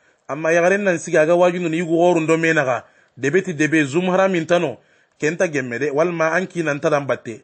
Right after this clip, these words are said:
La, to anun da ko diga mo akoni, wallahu nyagana, Allah gano o dema, Allah gano sutura. Amma ngana hobe ngari, inkaro nyagani, Allah ye munkaro nyillana,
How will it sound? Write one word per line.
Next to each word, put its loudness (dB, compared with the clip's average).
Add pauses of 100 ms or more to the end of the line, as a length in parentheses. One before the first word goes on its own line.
La, -2 (340)
to -8
anun -2
da -2
ko -6
diga 0
mo -2
akoni, -4 (300)
wallahu 2
nyagana, -2 (320)
Allah 0
gano -4
o 0
dema, -4
Allah -4
gano -6
sutura. -8 (880)
Amma 0
ngana 0
hobe 4
ngari, 0 (640)
inkaro 2
nyagani, 2 (340)
Allah 4
ye 2
munkaro 2
nyillana, 0